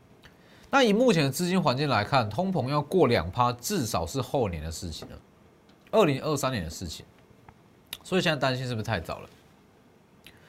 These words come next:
但是短线上一定还是会有一些杂音、一些震荡哦，还是会有一些担忧的卖压。那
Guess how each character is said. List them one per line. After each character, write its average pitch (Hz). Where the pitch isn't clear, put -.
但 269
是 233
短 151
线 202
上 185
一 151
定 170
还 131
是 143
会 143
有 95
一 95
些 104
杂 90
音、 104
一 110
些 107
震 95
荡 85
哦， 113
还 123
是 156
会 165
有 113
一 -
些 123
担 113
忧 107
的 95
卖 113
压。 90
那 233